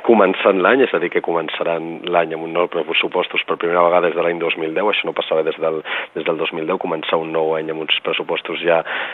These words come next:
aprovats, i aquests pressupostos s'han aprovat, eh, gràcies a l'abstenció de, de, els comuns de Catalunya en Comú Podem,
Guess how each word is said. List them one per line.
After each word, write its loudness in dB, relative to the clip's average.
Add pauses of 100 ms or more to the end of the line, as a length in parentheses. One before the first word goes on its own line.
aprovats, 6
i 8
aquests 2
pressupostos 4
s'han 6
aprovat, 6
eh, 6
gràcies 2
a 0
l'abstenció -2
de, 2 (640)
de, 4 (720)
els 2
comuns 0 (320)
de 2 (640)
Catalunya -4 (340)
en -4
Comú -4
Podem, 4